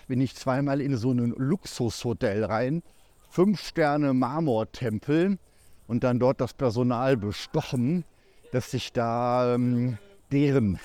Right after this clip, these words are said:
Internet nutzen darf. Ja, habe ich denen dann sechs Euro gegeben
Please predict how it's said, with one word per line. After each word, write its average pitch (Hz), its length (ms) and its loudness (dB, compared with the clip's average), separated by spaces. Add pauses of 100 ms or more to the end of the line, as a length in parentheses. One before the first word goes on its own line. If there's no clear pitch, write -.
(120)
Internet 110 560 0
nutzen 131 420 0
darf. 85 480 -4 (320)
Ja, 98 200 -2 (280)
habe 117 200 0
ich - 120 -4
denen 135 300 2
dann 123 360 0 (100)
sechs 80 420 0
Euro 117 300 6
gegeben 95 600 6